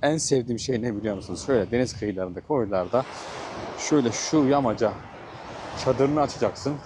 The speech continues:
hamağını kuracaksın, kamp yapacaksın. Efsane oluyor. Özellikle akşam uyurken o dalgaların sesi, ortalığın sessizliği, ormandaki börtü böceğin sesiyle birlikte efsane güzel uyuyorsun. Evet,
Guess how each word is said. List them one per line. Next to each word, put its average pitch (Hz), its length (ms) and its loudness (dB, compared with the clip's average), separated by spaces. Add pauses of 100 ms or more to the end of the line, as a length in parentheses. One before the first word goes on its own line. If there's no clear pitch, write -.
hamağını 127 440 2
kuracaksın, 107 420 -4
kamp 123 300 -2
yapacaksın. 90 540 -8 (920)
Efsane 156 480 2
oluyor. 113 300 4
Özellikle 147 400 2
akşam 135 340 0
uyurken 131 420 2
o 139 140 0 (360)
dalgaların 127 520 4
sesi, 110 580 0 (140)
ortalığın 127 440 2
sessizliği, 110 760 0 (540)
ormandaki 135 640 2
börtü 131 300 4
böceğin 120 260 6
sesiyle 135 520 2
birlikte 113 280 2
efsane 117 440 0
güzel 117 240 2 (680)
uyuyorsun. 110 520 0 (1300)
Evet, 135 200 2